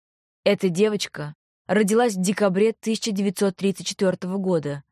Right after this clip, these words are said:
гласит он. «Жила в Париже и Марселе. Умерла двадцатого июля тысяча девятьсот сорок третьего года в Освенциме». Я считаю в уме.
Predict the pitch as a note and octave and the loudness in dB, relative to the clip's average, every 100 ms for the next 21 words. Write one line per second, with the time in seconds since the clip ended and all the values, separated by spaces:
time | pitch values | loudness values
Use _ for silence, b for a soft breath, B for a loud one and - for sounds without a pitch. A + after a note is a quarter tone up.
0 | _ - F3 F3 - C#3+ C#3 C3+ _ _ | _ -6 -2 -2 -4 -8 -10 -12 _ _
1 | _ _ _ F3 G3+ A3+ A3 - F#3+ F3+ | _ _ _ 0 2 4 0 -2 0 0
2 | F#3 G#3 A3 - - A#3 A#3 A3 - E3 | 0 -2 -4 -8 -2 2 2 0 -4 -4
3 | D3 C#3+ - _ _ _ _ - F#3+ G3+ | -6 -10 -14 _ _ _ _ -2 2 4
4 | F#3+ G3 A3+ A#3 _ _ - G3 G#3 C4 | 4 2 0 -4 _ _ -2 0 2 2
5 | A#3+ G#3+ - G3+ G#3 G#3 F#3 A#3+ A#3+ G#3+ | 2 -2 0 0 2 2 0 -4 -2 0
6 | G#3 G3+ - G3 - F#3 F3 F#3 E3+ D#3 | 0 0 0 -2 2 0 0 -2 -2 -4
7 | D3 F3 E3+ G3 G3 _ _ - F#3 F#3 | -2 0 0 0 -2 _ _ -6 -2 -2
8 | F#3 D#3+ - C3+ C3+ _ _ _ _ _ | -2 -4 -6 -12 -14 _ _ _ _ _
9 | _ _ _ - F3+ F#3+ F#3 F3+ F#3 F3+ | _ _ _ -8 0 2 2 0 0 0
10 | F3+ G3 D#3 C#3 | 0 -2 -2 -8